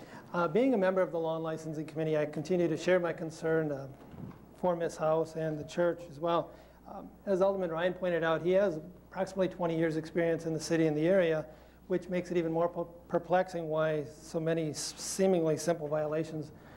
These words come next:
were made on this project. Um, he has, I've been told, one crew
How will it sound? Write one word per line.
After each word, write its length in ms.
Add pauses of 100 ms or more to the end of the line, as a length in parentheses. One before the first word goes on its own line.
(200)
were 100
made 220
on 100
this 140
project. 580
Um, 260 (520)
he 100
has, 280
I've 160
been 100
told, 300
one 300
crew 380